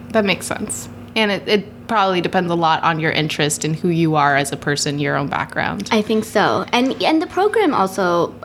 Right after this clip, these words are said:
Speaker 2: I'm sure I've
Speaker 1: Mm.
Speaker 2: been, I think subconsciously and slowly I've been exposed to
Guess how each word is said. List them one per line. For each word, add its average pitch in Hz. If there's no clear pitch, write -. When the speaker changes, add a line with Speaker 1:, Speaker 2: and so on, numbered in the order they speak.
Speaker 2:
I'm 214
sure 190
I've 214
Speaker 1:
Mm. -
Speaker 2:
been, 208
I 226
think 349
subconsciously 202
and 180
slowly 185
I've 185
been 214
exposed -
to 190